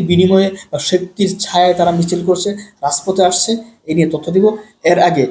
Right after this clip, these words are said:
আওয়ামী লীগের মিছিল কেন বড় হচ্ছে, আওয়ামী লীগ কেন রাজপথে এত শক্তি দেখাচ্ছে, এ বিষয় নিয়ে দুইটা আলোচনা শুনবো। আলোচনা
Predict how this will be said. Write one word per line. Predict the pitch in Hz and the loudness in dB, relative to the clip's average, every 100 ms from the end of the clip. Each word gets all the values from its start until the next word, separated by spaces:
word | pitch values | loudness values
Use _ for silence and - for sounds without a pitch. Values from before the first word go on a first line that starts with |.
| - - 143 | -4 -6 0
আওয়ামী | 170 208 | 2 4
লীগের | 208 190 | 4 2
মিছিল | 175 170 202 208 | 0 -2 -4 -2
কেন | 190 160 | 0 0
বড় | 165 165 | 0 0
হচ্ছে, | 165 170 | -2 -2
আওয়ামী | 156 175 | 0 0
লীগ | 175 175 | -2 -2
কেন | 170 175 175 | -2 0 0
রাজপথে | 151 - - 180 180 175 - - | -2 -4 -4 0 2 0 -4 -10
এত | - - | -6 -6
শক্তি | - - - 196 | -8 -12 -2 0
দেখাচ্ছে, | 160 139 208 208 - _ 175 | 2 0 -2 -4 -8 _ 0
এ | 214 | 2
বিষয় | 202 214 | 2 2
নিয়ে | 165 156 | 2 2
দুইটা | 156 160 160 | 0 2 2
আলোচনা | 165 151 143 | 2 0 -2
শুনবো। | 160 165 220 - - | -2 -2 -2 -6 -6
আলোচনা | 156 170 180 | -4 0 -2